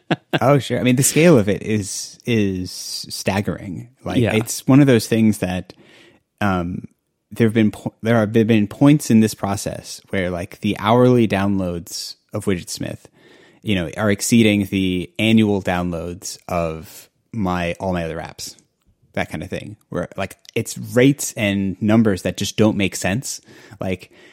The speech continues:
Speaker 1: I have, I thought I have in my mind a certain concept of, like, what an app looks like and what it looks like to have a support queue. <laughs> Maybe as a, a, a slightly comedic example of this, where, you know, I usually, for all my apps,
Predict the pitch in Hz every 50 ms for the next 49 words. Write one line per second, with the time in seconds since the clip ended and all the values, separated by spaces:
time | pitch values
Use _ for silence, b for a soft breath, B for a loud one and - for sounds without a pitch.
0 | b b b - 104 104 110 135 127 120 117 110 - - 120 - 127 123 120 113
1 | 98 107 104 107 104 101 92 92 92 92 95 95 92 95 90 - - - - 113
2 | 98 95 101 - - 101 98 98 - - 90 82 - - 90 - 92 90 87 -
3 | - 92 98 107 107 101 92 92 92 - 92 92 - - - - - - - -
4 | - - - - 87 85 101 107 104 107 107 85 98 101 104 - - - 107 98
5 | 90 87 - - - - - 95 90 87 87 82 - 117 113 113 - 107 - -
6 | 120 120 - - - 101 78 67 - - - _ _ _ _ _ - 123 123 117
7 | 110 107 104 95 101 - 98 92 87 104 B B 175 B B B 120 113 - 117
8 | - 123 107 - 113 107 - - 123 95 107 107 - 104 101 107 107 101 95 -
9 | 98 87 - 92 92 92 - 92 80 78 - - 80 - - - - 87 82 85
10 | 82 B B B B B B B - 104 92 90 - 95 101 110 120 117 120 117
11 | 107 104 - - 131 - - 113 110 120 123 113 104 87 87 95 107 - - -
12 | - -